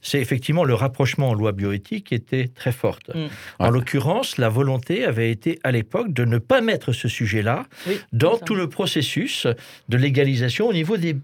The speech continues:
Speaker 1: des lois bioéthiques, en disant le socle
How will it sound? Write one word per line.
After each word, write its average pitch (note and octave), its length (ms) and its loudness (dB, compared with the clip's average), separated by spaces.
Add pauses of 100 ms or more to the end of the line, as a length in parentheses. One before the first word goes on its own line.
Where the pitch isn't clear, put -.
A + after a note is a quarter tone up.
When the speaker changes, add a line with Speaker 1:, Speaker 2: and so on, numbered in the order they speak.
(100)
Speaker 1:
des C3 420 2
lois D#3 160 2
bioéthiques, C3+ 600 0
en C3+ 100 2
disant C3+ 440 2 (760)
le C3 100 4
socle C#3 500 2